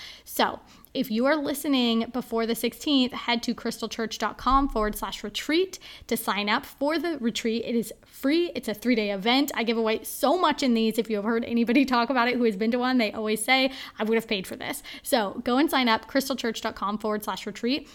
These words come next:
And if it, it is after that point, if it is May eighteenth to the twenty-sixth, that is when applications are gonna be open for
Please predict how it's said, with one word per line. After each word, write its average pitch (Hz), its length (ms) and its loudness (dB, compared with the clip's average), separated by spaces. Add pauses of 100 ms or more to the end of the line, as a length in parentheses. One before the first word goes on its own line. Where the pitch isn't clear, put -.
(180)
And 233 80 2
if 262 140 2
it, - 260 -8
it 285 200 -2
is 269 260 -2
after 233 320 0
that 277 220 2
point, 240 360 -2 (200)
if 220 100 -2
it 233 80 4
is 208 220 -2
May 220 320 0
eighteenth 262 480 0
to - 120 -4
the 214 120 -4
twenty-sixth, 220 640 -4 (320)
that 233 240 2
is 285 160 -2
when 240 200 2
applications 233 600 -2
are - 20 -6
gonna 220 140 -2
be 208 160 -2
open 208 320 -2
for 214 560 -2